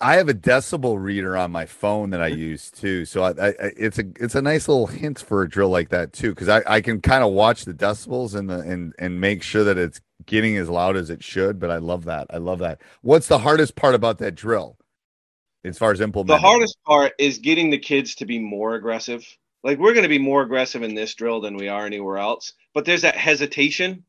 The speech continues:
Speaker 2: Should I go? Should I not go? And, um, every kid in town here can quote, if I ask them, "What's the worst decision?" they're gonna say, "Indecision." And you really have to break that out of the kids, especially the young kids, um,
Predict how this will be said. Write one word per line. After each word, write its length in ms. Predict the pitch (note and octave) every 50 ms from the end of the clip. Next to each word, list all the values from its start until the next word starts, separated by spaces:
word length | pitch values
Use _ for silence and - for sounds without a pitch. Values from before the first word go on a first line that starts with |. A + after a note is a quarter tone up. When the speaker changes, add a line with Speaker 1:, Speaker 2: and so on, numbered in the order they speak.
| _ _ _
Speaker 2:
Should 200 | - - F3 E3+
I 100 | E3 D#3+
go? 240 | D#3 C#3 D#3+ D#3+ E3
Should 160 | D#3 - C3+
I 100 | C3 B2+
not 320 | A#2+ A#2+ B2 B2 B2+ - -
go? 280 | G#2 G2 F#2 F#2+ F#2+
And, 400 | - G#2 G#2+ G#2+ A2 A2 G#2+ - _ _ _ _ _ _ _ _ _ -
um, 400 | G#2 G2+ G2 F#2+ F#2+ F#2 - _ _
every 220 | D3 E3 E3+ F3 E3
kid 200 | - F3 D#3 C#3+
in 60 | A#2+
town 260 | - C#3 C#3 C3+ C3
here 220 | B2 A#2+ A2+ A2 G#2+
can 160 | - A#2 G#2+
quote, 320 | - - C3+ C3 A#2+ A2
if 100 | G#2+ G2
I 140 | A#2+ B2 B2+
ask 200 | B2 A#2+ A#2 -
them, 120 | - A2
"What's 200 | G#2+ A#2 A#2 -
the 60 | - A#2+
worst 300 | A2 A2+ A2 A2 - -
decision?" 480 | F#2+ - - B2 A2+ E2+ - E2 D#2+
they're 160 | F2+ G#2 G2+
gonna 180 | G#2 G#2 G2 F#2
say, 240 | - G#2+ F#2+ F#2 F#2
"Indecision." 680 | G2 G2+ G2 A2 G#2+ - A#2 A#2 A2+ B2+ C3 C3 C3 _ _ _ _ _ _ _ _ -
And 100 | A#2 B2+
you 140 | C3+ C#3 B2+
really 400 | A#2+ C3 D#3 D#3+ E3+ E3 D#3 C#3+
have 200 | C#3 C3 B2+ -
to 80 | - A3+
break 320 | - - A#2+ B2 B2 -
that 160 | - A2+ G#2 G#2
out 160 | G#2 A2 A2
of 80 | A2
the 60 | B2 A#2
kids, 220 | - C#3+ C3+ A2+
especially 520 | A#2+ A#2 - - E3+ G3 G3 - G#3+ G3+
the 120 | E3 C3+ B2
young 280 | A#2 A2+ B2 C#3+ C#3+
kids, 480 | - F3 E3+ F3 F3 - - - - - _ _ _ _ _ _ _ _ _ _ _ _ -
um, 400 | A2 A2 G#2+ G#2+ G#2 G#2 G2+